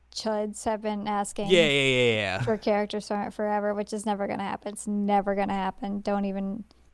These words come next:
Speaker 1: stop asking for it. Geno's never going to be in Smash Brothers. Um, I really like this game. Like, really, really like this game.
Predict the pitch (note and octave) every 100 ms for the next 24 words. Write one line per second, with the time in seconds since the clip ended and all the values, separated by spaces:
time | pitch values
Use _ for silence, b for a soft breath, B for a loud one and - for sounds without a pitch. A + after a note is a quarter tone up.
0 | - - G#3+ G3+ F#3+ - G#3 F#3+ G3 G3
1 | G3 A#3 - A3 G#3+ G3 - G#3 G3 F#3+
2 | F#3+ F#3+ F#3 F#3 F#3 F#3+ F#3+ - G3 -
3 | - E3+ - - b _ _ _ _ _
4 | _ _ _ _ - B3+ B3 A#3 A#3 A3
5 | A#3 b b b _ _ _ _ _ _
6 | _ _ _ _ _ _ _ _ C4+ C#4
7 | B3+ A3 A#3+ A#3 A3 G3 G3+ G3 - -
8 | - - E3+ A#3+ - - - - - _
9 | _ _ _ _ _ _ _ _ _ A#3+
10 | G#3 - G#3+ A3 A#3+ A#3+ A3+ G#3 G3 G3+
11 | G#3 G3+ F#3+ F#3+ F#3 F#3 - G3+ - -
12 | A2+